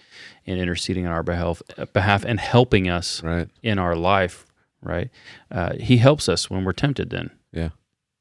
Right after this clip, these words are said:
Speaker 1: He, he can actually really help us.
Speaker 2: Right. I, and I didn't bring this out as much as I, I, I wish I would have, and we've talked about it before, and,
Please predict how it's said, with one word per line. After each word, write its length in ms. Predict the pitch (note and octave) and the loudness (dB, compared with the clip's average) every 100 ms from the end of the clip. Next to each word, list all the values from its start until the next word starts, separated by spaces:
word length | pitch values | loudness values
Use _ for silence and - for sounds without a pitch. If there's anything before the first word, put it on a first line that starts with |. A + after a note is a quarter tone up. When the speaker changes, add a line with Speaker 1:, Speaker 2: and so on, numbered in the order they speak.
| _ _ - | _ _ -8
Speaker 1:
He, 140 | G#2+ - | -6 -2
he 160 | G#2+ G2+ | 0 0
can 200 | - G2+ | 0 0
actually 500 | G2+ A#2+ - F#2+ F#2 | 0 0 0 0 0
really 260 | F2+ F2+ | 0 0
help 240 | E2+ G2 - | 0 -2 -2
us. 300 | - - F2+ | -6 -6 -4
Speaker 2:
Right. 200 | E2+ D#2+ - - - - - | -4 -4 -10 -14 -16 -18 -12
I, 100 | - - | -10 0
and 200 | D#3 D3+ | 4 6
I 60 | |
didn't 200 | D#3 F3+ | 6 6
bring 260 | A2+ A2+ A#2 | 6 6 6
this 180 | F#2+ - | 4 6
out 160 | G2 F#2+ | 6 4
as 100 | F2 | 2
much 220 | F#2+ - | 0 0
as 80 | E2+ | -2
I, 200 | E2+ F2 - | 0 0 0
I, 200 | E2+ E2+ - _ _ _ _ _ _ _ - | 0 0 -2 _ _ _ _ _ _ _ -2
I 80 | F#2+ | 0
wish 280 | F2+ F#2+ - | 4 4 4
I 80 | E2+ | 0
would 320 | D#2 E2+ F#2+ | 2 6 6
have, 500 | - G#2+ G2+ G2 - - - | 4 4 4 4 -4 -20 -2
and 140 | G2 | 2
we've 160 | A#2+ - | 2 2
talked 320 | - E2+ - | 0 -2 -2
about 220 | F2 C#2+ | 0 0
it 80 | C#2+ | 0
before, 540 | E2+ D#2+ D#2 D2 E2 D2+ | -2 -2 0 2 4 2
and, 140 | D2 | -2